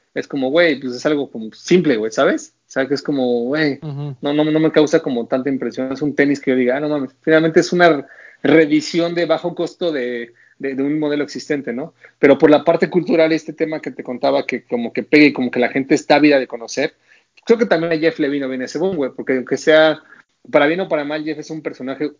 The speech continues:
Speaker 1: ultra importante, pero pues lo vimos en México y lo vemos en todos lados, ¿no? O sea, Jeff no tiene miles de millones de seguidores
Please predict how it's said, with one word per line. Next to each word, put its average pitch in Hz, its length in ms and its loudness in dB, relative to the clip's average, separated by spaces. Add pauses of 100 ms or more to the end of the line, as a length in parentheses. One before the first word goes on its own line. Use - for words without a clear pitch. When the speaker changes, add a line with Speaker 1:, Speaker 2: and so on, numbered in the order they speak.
(100)
Speaker 1:
ultra 165 240 4
importante, 139 520 0
pero 131 200 -2
pues 123 180 -14
lo 135 100 0
vimos 151 280 0
en 135 80 -2
México 139 280 -4
y - 20 4
lo 135 60 4
vemos 127 140 -6
en 120 80 -8
todos 127 180 0
lados, 123 260 0
¿no? 131 100 -14
O 139 40 -16
sea, 127 160 -4
Jeff 135 220 2
no 139 140 0
tiene 143 240 0
miles 135 280 2
de 131 60 0
millones 131 400 -6
de - 40 -16
seguidores 127 520 -2